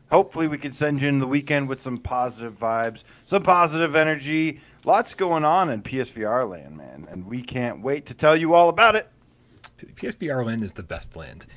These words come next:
Speaker 2: It's so happy,
Speaker 1: <laughs>
Speaker 2: it's so fucking blurry. It's, it's the best, man. Right? We don't need no goddamn analog sticks over here.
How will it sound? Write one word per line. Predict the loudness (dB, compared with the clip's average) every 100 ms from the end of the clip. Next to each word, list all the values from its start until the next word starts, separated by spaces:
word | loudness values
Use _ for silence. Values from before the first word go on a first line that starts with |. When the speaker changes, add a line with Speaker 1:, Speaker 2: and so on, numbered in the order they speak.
| -14
Speaker 2:
It's | -6 -2
so | 0
happy, | 0 -4 -2 -4 -6
Speaker 1:
<laughs> | -10 -12
Speaker 2:
it's | -12
so | -12
fucking | -8 -8 -6 -8 -8 -10 -14 -18 -8
blurry. | -6 -4 -4 -6
It's, | -8 -8 -6
it's | -6 -10
the | -12
best, | -10 -8 -8
man. | -8 -10 -14 -18 _ _
Right? | -4 -4 -8 -6
We | 0
don't | 0 0
need | -2
no | -4 -4
goddamn | -6 -6 -6 -6 -6 -8 -8
analog | -6 -4 -6 -6
sticks | -6 -6 -6
over | -6 -4
here. | -4 -6